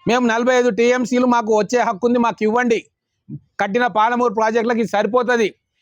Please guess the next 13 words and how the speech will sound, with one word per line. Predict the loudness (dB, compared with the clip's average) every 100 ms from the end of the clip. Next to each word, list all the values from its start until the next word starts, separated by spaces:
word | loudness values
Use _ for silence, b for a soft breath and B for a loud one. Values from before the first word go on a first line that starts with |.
| _
భవిష్యత్తులో | 0 0 0 0 2 2
కట్టే | 0 0
రిజర్వాయర్లకు | 2 2 2 2 0 0
ఇంకో | 0 0
నలభై | 0 0 0
ఐదు | 0 0
టీఎంసీలు | 0 0 0 0
మాకు | 0 0
కావాలి | 0 2 2 0
అని | -2
చెప్పి | -2 0
కొట్లాడుతా | -2 0 -2 -2 -4
ఉన్నాం. | -4